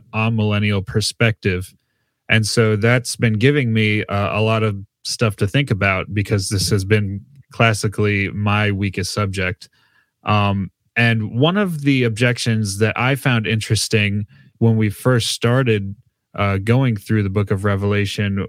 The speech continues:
was, uh, my pastor's mention of Revelation one nine, uh, where John calls himself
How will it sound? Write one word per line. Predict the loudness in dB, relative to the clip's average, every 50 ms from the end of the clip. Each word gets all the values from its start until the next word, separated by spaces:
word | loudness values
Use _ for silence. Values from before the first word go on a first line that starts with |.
| -6 -6
was, | -4 -2 0 2 2 2 2 0 0 0 -2 -4 -6 -8 -10 _ _ _ _ _ _ _ _ _ -2
uh, | -2 0 0 0 -2 -2 -6 _ _ _ _
my | -4 0 0 0 0
pastor's | 0 0 0 0 0 0 0 2 2 4 4 2 2 0 -2 -6 -8 -10 -14 _ _ _ _ _ _ _ _ _ _ _ _ _ -4
mention | 0 2 2 2 2 0 0 0 0 0 -2 -2
of | 0 0 0 2 0 0 -2 -4 -8 -10 -10
Revelation | -4 0 2 2 2 2 2 2 2 2 0 0 -2 -2 -2 0 0 0 0
one | 2 2 2 2 2 0 0 -2 0
nine, | 0 0 2 2 0 0 0 -2 -2 -4 -6 -8 _ _ _ _ _ _ _ _ _ _ -8
uh, | -4 -2 -2 0 -2 -4 -4 -6
where | -4 0 2 2 2 2 0 -2
John | -4 -4 -2 0 0 2 2 0 -2 -4
calls | -6 -4 -2 0 0 0 0 -2
himself | -2 -2 -2 -2 0 0 0 0 0 -2